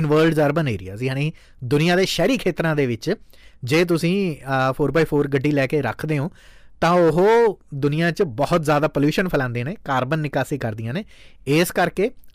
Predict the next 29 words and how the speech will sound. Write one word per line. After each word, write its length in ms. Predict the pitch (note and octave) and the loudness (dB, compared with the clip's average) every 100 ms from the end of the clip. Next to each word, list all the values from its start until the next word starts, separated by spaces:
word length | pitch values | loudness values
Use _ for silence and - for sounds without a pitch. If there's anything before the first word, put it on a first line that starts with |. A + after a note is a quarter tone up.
| C#3 | -6
ਅਸੀਂ 180 | C3+ G3 | -2 0
ਤੁਹਾਡਾ 340 | - C#3 D3+ | 0 0 -2
ਜੀਣਾ 280 | B2 A#2+ C#3 | -2 -4 -4
ਦੁੱਭਰ 340 | G#2 B2+ F3+ | -2 0 0
ਕਰ 160 | F3 A#2 | 2 -2
ਦਾਂਗੇ। 360 | - E3 C#3+ D3+ - - - - | -2 -2 0 -2 -8 -20 -12 -2
ਮੁੱਕਦੀ 380 | E3 F3 E3+ E3+ | 0 2 2 2
ਜੀ 160 | F#3 | 2
ਗੱਲ, 200 | D3 C3+ | 0 0
ਸਾਦੇ 520 | - C3+ B2+ C#3 B2+ - | -2 0 2 2 2 -2
ਸ਼ਬਦਾਂ 380 | C#3 A#2 C3 | -6 -2 -2
ਦੇ 80 | B2 | 0
ਵਿੱਚ 280 | A#2 A2+ F3 - - - - | -2 -4 -6 -8 -20 -14 -4
ਤੁਹਾਨੂੰ 460 | F#3 C3 D#3+ G#3+ | -2 0 2 2
ਅਸੀਂ 440 | F#3+ F#3+ G#3 G#3+ F#3+ | 2 2 0 0 0
ਐਸ 180 | D#3+ F#3+ | 0 0
ਯੂ 120 | F#3 | 0
ਵੀ 360 | F3 E3+ D#3+ - - | 2 0 -4 -8 -4
ਓਨ 180 | D3+ D3+ | -2 0
ਨਹੀਂ 180 | D3 | -2
ਕਰਨ 260 | - G#2+ F#2+ | -4 -6 -8
ਦਿੰਦੇ, 260 | F#2 F#2 F#2 - - - | -10 -12 -14 -18 -16 -8
ਐਸ 180 | C3 | -2
ਯੂ 100 | F3 | 2
ਵੀ 120 | D#3 C#3 | 2 0
ਨਹੀਂ 120 | G2+ | -2
ਤੁਸੀਂ 220 | A#2 G#2+ | -8 -8
ਰੱਖਣੀ 340 | G2 G#2 F2+ | -10 -12 -14
ਹੈਗੀ। 200 | F#2 G2+ | -14 -16